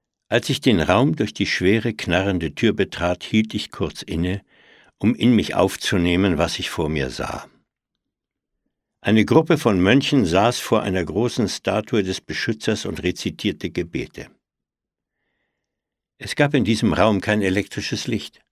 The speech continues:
Nur das Leuchten von Dutzenden von Butterlampen, die in goldenen und silbernen Schalen aufgereiht waren.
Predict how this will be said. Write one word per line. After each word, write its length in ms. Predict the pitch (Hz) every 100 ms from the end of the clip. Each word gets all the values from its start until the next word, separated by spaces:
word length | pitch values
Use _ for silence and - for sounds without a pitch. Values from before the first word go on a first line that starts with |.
| _ _ _ _ _ _ _ _ _ _ -
Nur 160 | 123
das 220 | 131 135 -
Leuchten 540 | 117 135 - - 113
von 200 | 120 104
Dutzenden 640 | 139 143 - 127 113 110
von 220 | 113 110
Butterlampen, 800 | - 143 73 67 67 64 - 73
die 160 | 71 95
in 160 | 82 85
goldenen 580 | 92 120 113 117 107
und 140 | 101 82
silbernen 500 | 80 117 101 92 80
Schalen 460 | - 92 82 92
aufgereiht 640 | 98 80 - 78 69 67 -
waren. 380 | 62 62 64